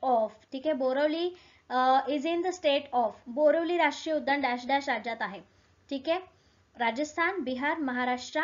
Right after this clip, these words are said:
उत्तर प्रदेश, ठीक आहे, हे ऑप्शन्स आहेत आणि बोरवली कुठे आहे हे सगळ्यांना माहिती आहे, राईट? So याचं करेक्ट आन्सर काय येणार आहे मग? ऑप्शन थ्री महाराष्ट्र. जरी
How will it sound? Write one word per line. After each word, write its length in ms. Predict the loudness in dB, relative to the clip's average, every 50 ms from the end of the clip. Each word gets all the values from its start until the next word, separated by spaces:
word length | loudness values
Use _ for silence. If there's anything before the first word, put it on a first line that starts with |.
| -2 -4
उत्तर 320 | -8 -12 -6 -4 -2 -2 -2
प्रदेश, 480 | -4 -8 -10 -10 -12 -12 -14 -14 -16 _ -14
ठीक 160 | -8 -4 -2
आहे, 80 | -2 0
हे 80 | 2 2
ऑप्शन्स 500 | 2 0 -2 -4 -6 -6 -6 -2 0 2
आहेत 260 | 2 4 2 2 0
आणि 120 | -2 -4
बोरवली 460 | -2 0 0 2 2 2 2 2 0
कुठे 200 | -2 -2 -2 0
आहे 100 | 2 2
हे 60 | 2 0
सगळ्यांना 320 | 0 0 0 0 0 -2
माहिती 240 | -4 -10 -12 -10 -4
आहे, 100 | -2 0
राईट? 120 | 0 0 -2 -6 -18 -20 -20 -20 _ 2
So 60 | 2
याचं 180 | 4 4 4 2
करेक्ट 400 | 4 4 4 4 4 4 4 2
आन्सर 260 | 2 2 2 0 2
काय 260 | 4 4 6 6 4
येणार 220 | 4 4 4 4
आहे 180 | 4 2 2 0
मग? 100 | -2 -4 -6
ऑप्शन 260 | -8 -10 -8 -4 -4 -4 -4 -4 0
थ्री 320 | 2 4 4 4 2 0 0
महाराष्ट्र. 600 | 0 2 2 2 0 -2 -2 -4 -10 -10 -12 -12 -14 -14 -16 -20 -20 -20 -20 -20 -16 _ 4 8
जरी 240 | 8 8 8 8